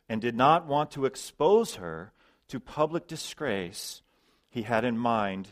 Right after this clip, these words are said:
to divorce her quietly. So they're living apart. Joseph is unaware of, of what has happened. It's not recorded in Matthew, but what has happened, according to Luke,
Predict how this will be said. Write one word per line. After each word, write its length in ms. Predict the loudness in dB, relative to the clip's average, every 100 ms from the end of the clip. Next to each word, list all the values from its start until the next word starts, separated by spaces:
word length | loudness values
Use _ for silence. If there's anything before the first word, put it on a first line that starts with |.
| _
to 120 | -10
divorce 480 | -10 -6 -4 -4 -8
her 340 | -8 -8 -10 -16 -20 _ -20
quietly. 720 | -8 -2 0 0 -4 -12 -20 _ _ _ _ _ _ _ _ _ _ _
So 180 | -6 -2
they're 160 | 0 2
living 320 | 0 -2 -4
apart. 760 | -8 -6 0 0 0 -6 -16 -20 _ _ _ _ _ _ _ _ _ -20 _ _ _ _ _ _ -20
Joseph 480 | -6 -4 -4 -6 -4
is 160 | -4 0
unaware 580 | 0 0 2 4 4 4
of, 300 | 0 -8 _ _
of 360 | -2 -2 -4 -14
what 200 | 0 0
has 440 | 0 2 2 2 -4
happened. 580 | 0 0 0 -4 -6 -10 _ _ _ _
It's 80 | -4
not 220 | -2 0
recorded 440 | -4 0 0 0 -2
in 180 | 0
Matthew, 540 | 4 4 2 -2 -2 0
but 120 | 0
what 160 | 0 -2
has 140 | -2
happened, 500 | 2 2 2 0 0
according 360 | -4 -4 -6 -6
to 120 | -10
Luke, 500 | -4 0 0 -2